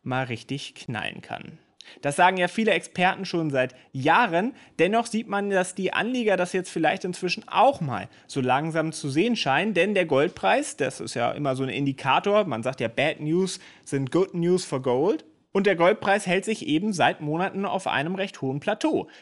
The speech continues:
Das trotz hoher Zinsen, was normalerweise eher schlecht für den Goldpreis ist.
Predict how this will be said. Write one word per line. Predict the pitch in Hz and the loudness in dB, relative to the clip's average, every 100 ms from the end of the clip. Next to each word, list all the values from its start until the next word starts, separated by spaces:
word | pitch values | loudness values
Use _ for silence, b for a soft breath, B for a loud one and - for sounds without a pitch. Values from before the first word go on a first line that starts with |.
| - | 0
Das | 151 233 | 0 0
trotz | - 170 233 - | -4 -2 -2 -2
hoher | 190 185 | 0 0
Zinsen, | 175 240 254 165 208 294 | 0 -2 0 -2 -4 -2
was | 147 147 | -2 -2
normalerweise | 208 190 165 175 170 165 165 | -4 -2 2 2 2 0 -2
eher | 147 135 117 147 160 | -8 -6 -4 -2 -4
schlecht | - 175 151 - | -4 -6 -6 -8
für | 110 | -8
den | 101 | -8
Goldpreis | - - - - - | -8 -10 -10 -14 -14
ist. | - - | -18 -18